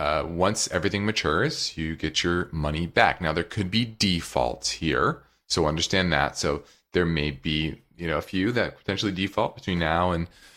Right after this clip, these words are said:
twenty twenty-six, and that would hurt the par value. And that's the whole d-, idea of holding a bond to maturity, or this, in this sense, an E T F to maturity,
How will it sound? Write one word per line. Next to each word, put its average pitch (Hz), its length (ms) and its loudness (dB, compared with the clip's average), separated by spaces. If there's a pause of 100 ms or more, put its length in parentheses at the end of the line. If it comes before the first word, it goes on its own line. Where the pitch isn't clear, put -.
(120)
twenty 95 280 4
twenty-six, 87 680 2
and 95 120 2
that 98 120 6
would 92 120 0
hurt 90 400 0
the 82 100 -6
par 90 440 2
value. 73 440 0
And 123 80 0
that's 151 160 0
the 123 100 0
whole 110 120 4
d-, 98 160 0
idea 87 440 2
of 80 480 0 (420)
holding 95 720 2
a 82 80 0
bond 87 480 4
to 87 60 -8
maturity, 90 360 0
or 92 60 2
this, - 380 2
in 90 180 -2
this 107 340 4
sense, 90 340 2
an 92 100 0
E 92 140 -2
T 107 220 2
F 180 160 2
to - 80 4
maturity, 69 520 0